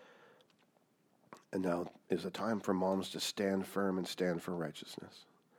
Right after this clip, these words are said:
So we pray, Lord, that you strengthen mothers.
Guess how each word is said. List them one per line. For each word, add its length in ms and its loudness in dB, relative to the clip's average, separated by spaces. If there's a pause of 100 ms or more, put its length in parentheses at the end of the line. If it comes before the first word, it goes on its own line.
(300)
So 140 4
we 40 6
pray, 200 8
Lord, 180 8
that 140 0
you 80 -2
strengthen 680 -2 (840)
mothers. 500 -6